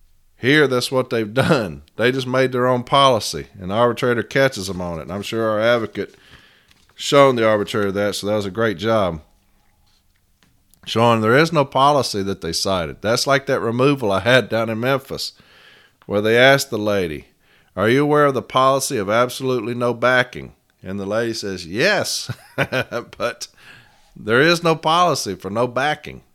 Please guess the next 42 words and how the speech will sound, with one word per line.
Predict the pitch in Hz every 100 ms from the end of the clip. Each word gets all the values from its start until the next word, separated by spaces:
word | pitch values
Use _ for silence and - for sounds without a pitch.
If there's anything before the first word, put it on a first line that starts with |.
| _
And | 98 92
so | 117 117
at | 113
the | 101
hearing, | 131 170 131
they | 110 110
had | 117 110
to | 98
say | - 147 170
that. | 90 65 - -
But | 82 _ _
what | 92 110
was | 120 -
so | 110
bad | 110 131
was | 160 120
the | 101
carrier | - 113 120
said, | 117 113
yes, | 120 147 135
she | 104
was | 101
aware | 113 139 135
of | 98
it. | 78 67
So | 78 80 - _ - - _ _
anyway, | 143 170 123 95 90 _ _ _ _ -
he | 117
goes | 127 131
on | 156 160
to | 143
talk | - 123 120
about | 107 95 101 101 95 _ _ _
corrective | 120 120 113 104
rather | 104 104
than | 101
punitive | 87 123 113 101 101 92 - _ _ - _ _ _ _ _ _
and | 107 104
brings | 117 123 110
the | -
carrier | 98 120 113 104
back | 90 98 87